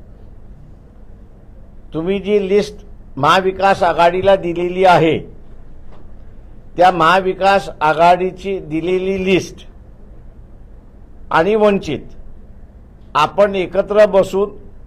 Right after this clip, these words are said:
आपल्यापुरता तरी निर्णय करू." आम्हाला रिस्पॉन्स आला नाही, आणि म्हणून काल संध्याकाळी आम्ही असताना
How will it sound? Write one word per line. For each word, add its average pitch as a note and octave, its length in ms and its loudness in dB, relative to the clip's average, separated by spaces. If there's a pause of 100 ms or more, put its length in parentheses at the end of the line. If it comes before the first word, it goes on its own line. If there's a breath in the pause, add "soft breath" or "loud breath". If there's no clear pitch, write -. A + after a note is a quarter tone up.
(840)
आपल्यापुरता G#3+ 840 4
तरी A3 200 2
निर्णय G3+ 460 2
करू." G3 280 0 (3000)
आम्हाला F#3 420 4
रिस्पॉन्स F#3+ 580 0
आला F3+ 300 6
नाही, E3 400 2 (1700)
आणि D#3 180 2
म्हणून F#3+ 280 2
काल F#3+ 280 4
संध्याकाळी G3+ 800 2
आम्ही F#3+ 240 0
असताना F3+ 540 4